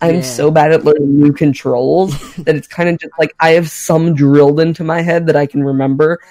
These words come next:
Speaker 1: But, like, if you were watching previously, this was shot after I've done a few Breath of the Wild streams. I'm so bad at those controls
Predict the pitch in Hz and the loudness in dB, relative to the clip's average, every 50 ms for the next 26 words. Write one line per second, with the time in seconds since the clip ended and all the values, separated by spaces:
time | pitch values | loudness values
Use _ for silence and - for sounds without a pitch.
0 | - _ _ - 185 185 180 165 160 - _ _ _ _ _ - 185 - - 185 | -20 _ _ -2 0 2 2 0 -2 -4 _ _ _ _ _ -2 -2 -2 0 0
1 | 208 202 196 185 180 208 214 208 208 - - 147 143 143 143 135 - 180 180 156 | 2 2 2 2 0 0 -2 -4 -4 -4 -2 0 0 0 0 0 0 -2 0 0
2 | 156 147 - 139 139 135 139 156 - - 160 156 139 135 - - _ - - - | -2 -4 -4 -4 -2 -2 -2 -2 -2 0 -2 -2 -2 -4 -8 -18 _ -20 -14 -10
3 | 131 131 131 131 - _ - 135 131 135 - - 147 139 135 139 143 139 143 139 | -8 -6 -6 -6 -6 _ -6 -6 -6 -4 -2 -2 -2 0 0 0 0 0 0 0
4 | - 143 139 131 - - 143 - 139 135 143 143 151 185 214 190 147 - - - | 0 0 0 2 2 0 -2 -2 -2 -2 -2 0 0 0 -2 -2 -4 -6 -6 -2
5 | 143 139 135 135 _ _ - _ _ - 196 226 226 196 - - - 185 170 170 | -2 -2 -2 -4 _ _ -20 _ _ -4 -2 0 0 0 0 0 0 0 2 2
6 | 165 165 165 156 - 151 147 147 147 - - 180 175 - 214 202 202 208 202 | 2 2 2 2 2 2 2 2 0 -2 -6 -8 -6 -4 -2 0 0 -2 -2